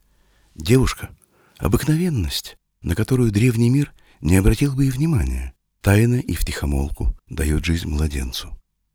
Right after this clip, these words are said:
производит на свет жизнь, чудо жизни, жизнь всех, как его потом называют. Ее роды незаконны, не только с точки зрения книжников, как внебрачные. Они противоречат законам природы.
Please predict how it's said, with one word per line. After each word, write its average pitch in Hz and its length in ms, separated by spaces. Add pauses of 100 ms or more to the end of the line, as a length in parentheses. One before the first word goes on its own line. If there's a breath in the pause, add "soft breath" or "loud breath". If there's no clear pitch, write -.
(100)
производит 78 580
на 87 60
свет 85 240
жизнь, 80 460 (220)
чудо 110 280
жизни, 80 380 (600 soft breath)
жизнь 90 400
всех, - 440 (100)
как - 220
его 67 120
потом 69 280
называют. 67 520 (1200 soft breath)
Ее 113 260
роды 135 360
незаконны, 92 880 (600 soft breath)
не 80 200
только - 280
с - 60
точки 90 240
зрения 71 520
книжников, - 800
как - 180
внебрачные. 69 680 (240)
Они 107 200
противоречат 123 640
законам 98 420
природы. - 460